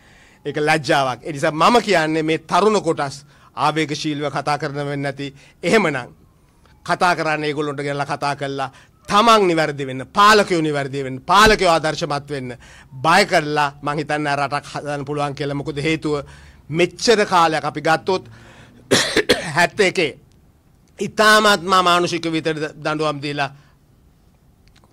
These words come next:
සැලකිය යුතු තරුණ කොටසක් ඝාතනය කරා.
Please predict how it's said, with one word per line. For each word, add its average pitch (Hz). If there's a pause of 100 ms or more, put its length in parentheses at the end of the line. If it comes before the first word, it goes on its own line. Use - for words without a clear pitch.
(200)
සැලකිය 170
යුතු -
තරුණ 156
කොටසක් 151 (580)
ඝාතනය 151
කරා. 120